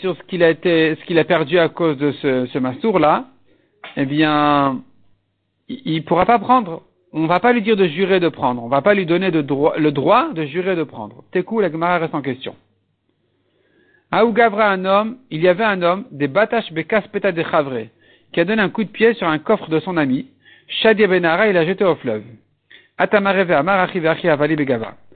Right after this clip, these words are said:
Est venu une propriétaire, a dit, voilà, j'avais telle et telle chose à l'intérieur. Yativ Ravashi Vekame Ayen Be. Ravashi était assis à réfléchir. Kei Gavna Mai, comment on juge ce cas-là ?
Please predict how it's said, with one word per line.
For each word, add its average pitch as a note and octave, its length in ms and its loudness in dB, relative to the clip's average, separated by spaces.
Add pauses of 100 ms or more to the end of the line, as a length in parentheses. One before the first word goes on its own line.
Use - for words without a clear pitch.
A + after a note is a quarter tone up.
(240)
Est C3+ 60 -2
venu F3+ 140 2
une F#3+ 60 0
propriétaire, E3+ 480 0
a D3+ 80 2
dit, E3+ 120 -2
voilà, F3 260 2
j'avais D#3+ 220 -2
telle F#3+ 140 2
et F3+ 40 0
telle D#3+ 160 2
chose F3 160 -2
à D3+ 60 2
l'intérieur. B2+ 500 -2 (560)
Yativ G#3 300 2
Ravashi G3+ 340 0
Vekame F#3+ 340 -2
Ayen E3+ 320 0
Be. B2+ 200 -6 (340)
Ravashi F#3 340 -2
était F#3 340 0
assis C#3+ 340 -2
à F3+ 40 2
réfléchir. D#3+ 640 -2 (720)
Kei F3 220 2
Gavna A3 320 2
Mai, G3+ 220 0
comment G#3+ 340 0
on F#3+ 80 -2
juge F3+ 340 -2
ce G3+ 80 -2
cas-là ? D3 400 0